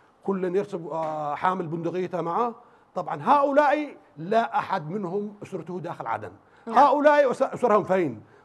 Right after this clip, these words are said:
Speaker 1: أسرهم إما خارج ع-، أما خارج اليمن عمومًا،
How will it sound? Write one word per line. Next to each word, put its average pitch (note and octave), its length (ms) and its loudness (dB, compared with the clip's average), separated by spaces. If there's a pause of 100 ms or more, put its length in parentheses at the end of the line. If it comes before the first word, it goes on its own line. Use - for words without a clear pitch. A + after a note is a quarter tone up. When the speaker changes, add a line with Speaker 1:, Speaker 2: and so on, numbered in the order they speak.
(160)
Speaker 1:
أسرهم F#3+ 440 -10 (360)
إما F#4 280 6
خارج D4 360 6
ع-، A#3+ 280 4
أما D4+ 160 4
خارج C4 260 6
اليمن B3+ 320 4
عمومًا، B3 380 4